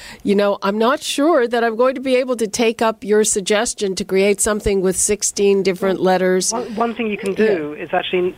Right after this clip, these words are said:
Speaker 3: to use a password management system, especially for online stuff, where you actually have a, a sort of, uh, password that opens up other passwords. And that's when you can really deploy something more complicated. And as Terry just mentioned, one of the suggestions is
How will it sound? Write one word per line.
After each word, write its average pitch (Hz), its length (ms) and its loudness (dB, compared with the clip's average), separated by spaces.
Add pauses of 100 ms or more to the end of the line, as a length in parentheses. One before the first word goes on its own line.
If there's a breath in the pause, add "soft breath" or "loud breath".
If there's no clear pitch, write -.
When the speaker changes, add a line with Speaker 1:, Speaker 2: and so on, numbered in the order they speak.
Speaker 3:
to 185 80 -6
use 185 200 4
a 175 40 -2
password 175 440 -4
management 190 560 -2
system, 214 260 -6
especially 196 380 -2
for - 80 -6
online 165 580 0
stuff, 202 260 -2
where 180 120 2
you 170 100 2
actually 175 240 -2
have 185 340 -2
a, 156 220 -10
a 208 100 -14
sort 180 120 -4
of, 160 140 -6
uh, 165 260 0 (220)
password 190 480 0
that - 100 -8
opens 180 340 0
up 175 160 0
other 180 220 -4
passwords. 170 160 -4 (800 loud breath)
And 180 100 0
that's 226 280 -2
when 190 120 -8
you 170 80 -8
can 175 160 -10
really 175 160 -2
deploy 175 440 -4
something 175 280 -4
more 165 160 -2
complicated. 156 720 -4 (400 loud breath)
And 175 160 0
as 196 260 -2
Terry 240 160 0
just 202 140 -6
mentioned, 202 320 0
one 190 100 0
of 220 60 -2
the 202 100 -4
suggestions 185 560 -2
is 147 200 -4